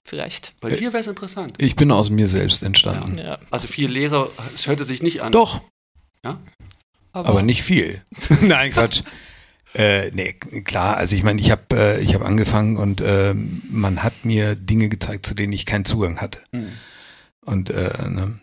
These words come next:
Speaker 3: aber ich hab zum Beispiel, also mir hat nie jemand gezeigt, wie man eine Magnum lötet. Ich hab die Magnum erfunden damals, weil mein Lehrmeister keine Magnums verwendet hat.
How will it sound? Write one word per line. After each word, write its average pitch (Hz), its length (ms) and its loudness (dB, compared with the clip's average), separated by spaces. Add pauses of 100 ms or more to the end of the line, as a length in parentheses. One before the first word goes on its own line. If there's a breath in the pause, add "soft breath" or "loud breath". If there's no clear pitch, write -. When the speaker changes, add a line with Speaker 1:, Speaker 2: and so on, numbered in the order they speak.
(120)
Speaker 3:
aber 107 220 2 (200)
ich 107 200 -8
hab - 160 -6
zum 110 120 -6
Beispiel, 104 420 0
also 98 160 -2
mir 95 120 -2
hat 101 140 -6
nie 107 140 -6
jemand 107 340 -2
gezeigt, 98 320 -4
wie 107 60 -6
man 104 100 -2
eine 95 40 -2
Magnum 101 460 0
lötet. 92 460 -4 (140)
Ich - 160 -2
hab - 160 0
die 110 120 -4
Magnum 104 480 -2 (120)
erfunden 131 880 0 (320)
damals, 90 480 -2
weil 98 80 2
mein 101 400 -8 (340)
Lehrmeister 98 540 -4
keine 104 180 -6
Magnums 104 380 -6
verwendet 113 320 -4
hat. 131 180 -6